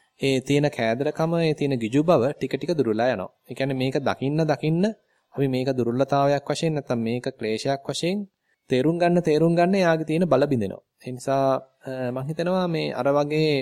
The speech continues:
අපි මෙහෙම එකක් නැහැය, මට ඕන දෙයක් අනලා කන්න පුළුවන් ය කියන තත්ත්වයට යනවට වඩා මේක බොහොම ප්‍රායෝගිකව අවංකව ඇතුළට නැමිලා මේකේ තාම මගේ තුල මේ, මේ,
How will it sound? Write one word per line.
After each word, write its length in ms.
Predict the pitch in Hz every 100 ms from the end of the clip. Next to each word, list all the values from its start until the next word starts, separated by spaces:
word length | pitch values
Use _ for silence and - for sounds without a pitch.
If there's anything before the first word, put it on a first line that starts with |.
| 131 _ -
අපි 300 | 123 - 131 131
මෙහෙම 340 | 117 117 139
එකක් 260 | 147 147 147
නැහැය, 420 | 127 117 113 143 151
මට 260 | 147 123 139
ඕන 220 | 127 120
දෙයක් 260 | 135 143 143
අනලා 300 | - 143 147
කන්න 220 | 143 131 139
පුළුවන් 380 | 147 147 147
ය 60 | 151
කියන 200 | 143 151
තත්ත්වයට 360 | 143 143 147 143
යනවට 260 | 131 120 107
වඩා 340 | 104 135 98 127 _ _ -
මේක 120 | 165
බොහොම 320 | 151 147 156 160 160 151 135 - -
ප්‍රායෝගිකව 760 | - 127 127 147 151 143 151
අවංකව 540 | 147 120 131 143 147 147 147
ඇතුළට 420 | 143 104 139 139
නැමිලා 360 | 143 139 143 143
මේකේ 280 | 139 135 139
තාම 260 | 135 135
මගේ 380 | 143 135 139 139 139 -
තුල 180 | - 139 143
මේ, 220 | 131 127
මේ, 200 | 135